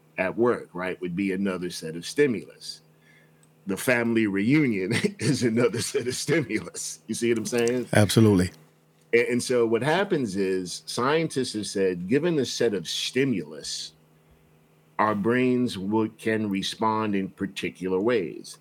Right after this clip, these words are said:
Speaker 1: And they've named these things. And what we learn to understand is each of us are susceptible to a particular type of bias based upon the set of stimulus that we're currently engaged in.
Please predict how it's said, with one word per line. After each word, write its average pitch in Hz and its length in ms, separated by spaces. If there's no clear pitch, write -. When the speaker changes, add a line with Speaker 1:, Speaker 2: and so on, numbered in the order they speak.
Speaker 1:
And 110 120
they've 107 220
named 127 640
these 80 400
things. - 540
And 117 100
what 120 280
we 110 160
learn 127 300
to 123 120
understand 143 680
is 95 360
each 180 260
of 95 180
us - 400
are 101 240
susceptible 80 1200
to 113 240
a 104 100
particular 101 840
type 147 420
of 80 200
bias 71 580
based 101 300
upon 95 500
the 82 60
set 98 220
of 85 120
stimulus 87 640
that 87 240
we're 85 240
currently 85 580
engaged 78 560
in. 57 80